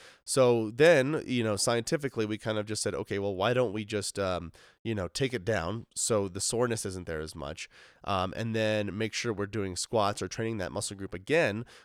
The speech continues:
um, right as that protein synthesis is about to dip, so we can just keep it elevated throughout the whole entire week." Um, and after we discovered that, we realized that we could see greater change if we kept the protein synthesis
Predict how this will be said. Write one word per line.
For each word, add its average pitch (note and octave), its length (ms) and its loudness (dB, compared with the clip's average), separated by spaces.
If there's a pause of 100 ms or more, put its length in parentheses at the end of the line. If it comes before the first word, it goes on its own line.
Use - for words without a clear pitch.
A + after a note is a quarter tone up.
(120)
um, G2 320 0
right D3+ 380 6
as C3 180 2
that B2+ 180 4
protein C3+ 320 -2
synthesis B2+ 440 -6
is A2 100 -6
about G#2+ 180 0
to A2 80 -8
dip, B2+ 240 0
so - 100 -6
we G#2 80 -4
can A2+ 100 -8
just G#2+ 120 -6
keep B2 200 -4
it C3+ 100 -2
elevated F#2+ 560 0
throughout F#2 260 -2
the G2+ 80 -6
whole E2+ 200 -6
entire F2 340 -4
week." F3+ 320 -6 (440)
Um, B2 220 2
and B2+ 120 0
after E3 260 4
we D3 100 0
discovered B2+ 540 0
that, C#3+ 320 4
we C3 100 0
realized A#2 760 0 (100)
that G2+ 220 -2
we A#2 200 -4
could B2 240 -6
see - 200 -4
greater A#2 420 0
change A#2 340 0 (380)
if G#2+ 140 -8
we G#2 100 -6
kept - 300 -4
the G2+ 60 -6
protein A#2+ 460 -6
synthesis G2+ 680 -4